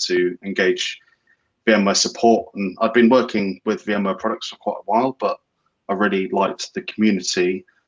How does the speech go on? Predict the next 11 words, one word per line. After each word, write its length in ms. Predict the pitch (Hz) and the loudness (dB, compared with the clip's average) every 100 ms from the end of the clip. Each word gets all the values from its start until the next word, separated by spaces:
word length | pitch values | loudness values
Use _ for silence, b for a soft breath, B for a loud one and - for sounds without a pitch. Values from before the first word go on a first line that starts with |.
| _ | _
from, 600 | - - 95 90 87 80 76 - | -8 -2 0 0 -4 -8 -14 -10
you 100 | 95 | -4
know, 100 | 90 | -2
looking 320 | 92 95 95 | -2 -4 -4
around 320 | 95 95 95 | 0 2 0
on 80 | 90 | -2
the 140 | 90 | -4
technology 440 | 90 - 98 98 90 | -6 -4 -2 -4 -6
forums 460 | - 185 180 - | -6 -6 -6 -8
for 300 | - - 92 | -8 -6 -2
answers, 680 | 98 98 - 87 87 - - | 0 0 -2 -4 -4 -2 -4